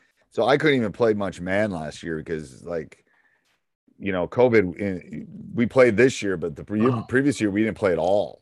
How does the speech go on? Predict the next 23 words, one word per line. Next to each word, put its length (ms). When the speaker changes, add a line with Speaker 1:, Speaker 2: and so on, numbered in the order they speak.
Speaker 1:
like, 200
Speaker 2:
Oh, 40
Speaker 1:
zero. 200
Speaker 2:
really? 260
Speaker 1:
None. 340
Speaker 2:
I 80
didn't 160
Speaker 1:
Didn't 160
Speaker 2:
know 40
Speaker 1:
play 140
Speaker 2:
that. 60
Speaker 1:
a 40
game. 540
Didn't 160
play 140
a 40
game. 440
Speaker 2:
Gosh. 240
Speaker 1:
Lost 300
that 180
whole 300
season. 640
So 400